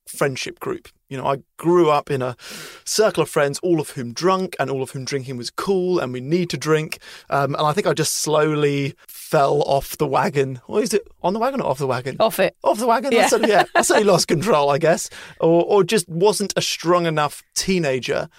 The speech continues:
Speaker 1: to go, "Nah, I'm not gonna drink today." You know, I was, I was a sheep.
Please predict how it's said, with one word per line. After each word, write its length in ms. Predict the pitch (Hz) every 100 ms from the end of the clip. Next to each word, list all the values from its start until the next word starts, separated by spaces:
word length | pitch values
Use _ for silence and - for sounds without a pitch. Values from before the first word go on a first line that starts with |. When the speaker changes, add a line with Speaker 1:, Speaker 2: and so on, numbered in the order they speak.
| - _
Speaker 1:
to 100 | -
go, 320 | 139 139 131 123 _ _
"Nah, 140 | 208 208 -
I'm 80 | 165
not 100 | 135
gonna 120 | 131
drink 240 | - -
today." 240 | - - - _
You 80 | -
know, 200 | 143 180
I 100 | 165
was, 200 | 147 139 -
I 60 | 170
was 180 | 170 180
a 40 |
sheep. 320 | - 156 -